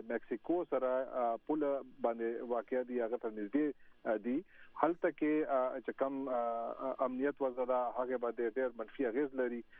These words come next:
او، آه، ځکه هغه دا غواړي چې، آه، هغه خپله پوله محفوظه کړي. دا د امریکې حق دی. او بیا هغې نه پس هغه چې کم د امریکې امیګریشن قوانین دي، په هغه کې اصلاحات هم غواړي. خو هغه وایي چې اول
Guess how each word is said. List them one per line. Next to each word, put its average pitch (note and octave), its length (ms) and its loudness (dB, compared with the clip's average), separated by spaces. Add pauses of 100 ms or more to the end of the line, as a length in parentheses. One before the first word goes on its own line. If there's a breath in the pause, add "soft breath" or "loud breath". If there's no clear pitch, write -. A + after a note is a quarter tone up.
(280 loud breath)
او، A#2+ 440 2
آه، B2+ 140 0
ځکه D3 280 0
هغه C3 200 2
دا A#2+ 160 2
غواړي C#3 400 0
چې، B2 320 -2
آه، A#2+ 240 -2
هغه B2+ 280 2
خپله C#3 300 -2
پوله C#3+ 320 -2
محفوظه B2 460 -4
کړي. F#3+ 220 -8 (340 soft breath)
دا C3+ 180 4
د C3+ 80 -2
امریکې A2+ 520 -2
حق - 180 -4
دی. F#3 120 2 (320)
او B2+ 560 4
بیا D3+ 120 2
هغې E3 260 0
نه D3 80 2
پس G#3+ 300 0
هغه D#3 320 0
چې D3 180 -8
کم E3 160 -2
د D#3 80 -2
امریکې C3 640 -2 (300)
امیګریشن C#3+ 640 0
قوانین B2 480 2
دي، G2 160 -6 (320 soft breath)
په B2+ 120 2
هغه F3 240 2
کې D#3+ 260 -4
اصلاحات C3 500 -2 (100)
هم D#3+ 160 0
غواړي. G2 320 0 (360 soft breath)
خو A#2 80 4
هغه A#2 160 2
وایي F3+ 200 2
چې E3 100 -8
اول C#3+ 300 2